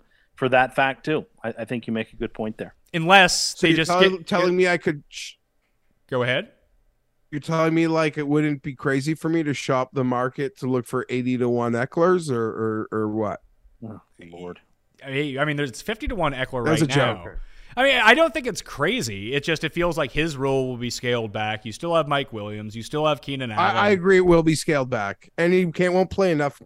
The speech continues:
Speaker 3: Like, either they'll give him rest games or he'll get
Speaker 1: No, no,
Speaker 3: nicked.
Speaker 1: not Mike Williams. Not Mike Williams. He's not gonna steal catches.
Speaker 3: Friends,
Speaker 1: Not Mike Williams.
Speaker 3: friends, friends,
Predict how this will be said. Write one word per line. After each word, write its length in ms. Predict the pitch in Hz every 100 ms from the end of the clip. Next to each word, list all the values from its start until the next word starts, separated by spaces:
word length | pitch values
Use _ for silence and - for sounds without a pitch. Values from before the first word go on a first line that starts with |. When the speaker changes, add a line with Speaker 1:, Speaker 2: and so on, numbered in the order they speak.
| -
Speaker 3:
Like, 260 | 135 131 _
either 240 | 143 165 175
they'll 140 | 151
give 260 | 123 143 165
him 160 | 175
rest 300 | 180 175 -
games 400 | 180 180 175 147
or 180 | 151 135
he'll 160 | 139 131
get 160 | 127
Speaker 1:
No, 120 | 165
no, 180 | 175 185
Speaker 3:
nicked. 60 | 147
Speaker 1:
not 180 | 185 190
Mike 260 | 180 151
Williams. 500 | 139 180 135 123 - _
Not 280 | 208 285 240
Mike 260 | 214 160
Williams. 560 | 139 196 277 165 131 170
He's 160 | 226 254
not 160 | 214
gonna 160 | 156 123
steal 260 | - -
catches. 260 | 107 123 110
Speaker 3:
Friends, 280 | 269 240 202
Speaker 1:
Not 120 | 277
Mike 180 | 277 165
Williams. 300 | 131 226 285
Speaker 3:
friends, 360 | 226 247 233 - _ _
friends, 560 | - 262 214 254 214